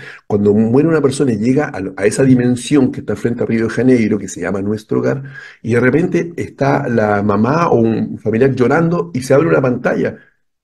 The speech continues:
y la persona fallecida ve la oración de la madre en la Tierra.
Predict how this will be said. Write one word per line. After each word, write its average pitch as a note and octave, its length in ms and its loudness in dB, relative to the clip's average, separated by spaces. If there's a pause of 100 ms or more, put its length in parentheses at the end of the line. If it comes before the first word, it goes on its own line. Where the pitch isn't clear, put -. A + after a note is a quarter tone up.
y A#2 80 0
la A2+ 100 2
persona D3+ 340 2 (220)
fallecida A2 420 0
ve B2+ 540 0
la A#2+ 180 0
oración B2+ 400 2
de F3 80 -4
la D3 120 0
madre F3+ 260 4
en E3+ 100 2
la C#3+ 100 0
Tierra. F3 360 -6